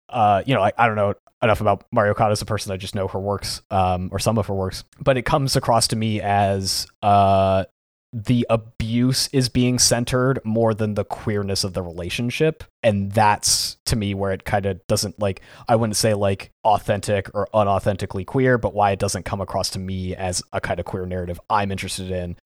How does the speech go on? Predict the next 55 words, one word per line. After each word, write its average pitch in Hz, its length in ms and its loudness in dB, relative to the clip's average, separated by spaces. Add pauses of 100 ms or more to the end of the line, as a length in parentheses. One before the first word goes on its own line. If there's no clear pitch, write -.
(240)
because 87 720 -2 (360)
it 110 120 2
doesn't 95 220 0
feel 95 160 -4
like 90 260 -4
the 101 140 -4
queerness 110 480 0
of 95 160 0
it 92 100 -4
is 92 240 -2
the 95 100 -4
center. 165 520 2
It, 107 220 -2 (100)
it's 104 160 -2
just - 180 -4
like, 98 220 0
oh, 110 180 2
it's 117 180 -2
abuse 113 280 -2
between 110 300 -6
these 101 120 -6
two 92 120 -8
characters. - 600 -12 (240)
And 101 140 0
also 95 260 0
they 95 140 -4
just 87 180 -6
happen 90 300 -4
to - 100 -6
be 95 120 -6
girls 90 280 -6
'cause - 140 -8
that's 87 220 -8
the 90 120 -8 (140)
cast - 280 -6
of 78 60 -20
the - 80 -16
show. - 360 -12 (420)
Like, 107 160 2
I 98 80 4
think 104 320 -4
if, 101 400 -2 (100)
like, 143 180 0
I 139 120 4
don't, 135 200 2
I 135 120 4
don't 127 160 -2
think 123 180 -4
the 120 180 -2
interest 113 440 -2
in 98 220 -4
writing 101 280 0
these 101 160 -4
two 98 120 -10
characters 101 460 -4